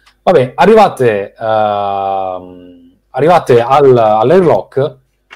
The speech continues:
eh, tutti e tre, eh, in maniera abbastanza, ehm, <clears throat> eh, insomma, safe, e, eh, ci vuole qualche attimo per aprirlo perché, eh,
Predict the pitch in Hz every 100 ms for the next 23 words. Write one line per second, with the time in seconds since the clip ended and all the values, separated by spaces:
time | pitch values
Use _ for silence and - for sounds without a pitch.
0 | _ _ _ 120 113 110 107 104 - 131
1 | 190 117 104 110 - 92 87 87 85 87
2 | 95 107 107 101 92 92 95 - 107 -
3 | 98 92 90 - 92 85 85 _ 160 160
4 | - - _ _ - _ _ _ 107 104
5 | 101 101 98 - - - 123 104 98 151
6 | 196 - _ _ _ _ _ _ _ 185
7 | 156 117 - 110 107 104 101 101 98 98
8 | - 156 156 123 - - 147 135 147 139
9 | 135 120 104 135 143 135 117 113 131 127
10 | 107 131 123 101 -